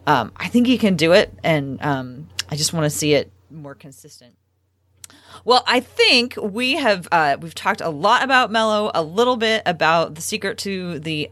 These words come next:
upcoming games. I think we should probably go ahead and wrap it up. Uh, you wanna tell folks how they can find your work?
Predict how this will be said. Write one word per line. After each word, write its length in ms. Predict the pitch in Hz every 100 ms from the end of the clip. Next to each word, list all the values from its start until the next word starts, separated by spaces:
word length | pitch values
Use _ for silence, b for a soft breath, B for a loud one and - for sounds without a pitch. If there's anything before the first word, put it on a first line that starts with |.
| -
upcoming 500 | 196 - 220 220 214
games. 440 | 170 139 151 180 B B B B
I 80 | -
think 260 | - 226 226
we 60 |
should 160 | 226 160
probably 320 | - 208 208
go 260 | 170 180 -
ahead 460 | 156 151 175 175 -
and 340 | 156 151 151 90
wrap 440 | 151 147 156 -
it 180 | 175 - -
up. 320 | 165 143 - - B B B -
Uh, 200 | 208 202
you 100 | 247
wanna 140 | 277
tell 200 | 285 311
folks 300 | 302 277 254
how 520 | 226 233 214 226 233 -
they 220 | 180 208
can 220 | 240 196
find 280 | - 208 208
your 80 | 196
work? 420 | 180 311 -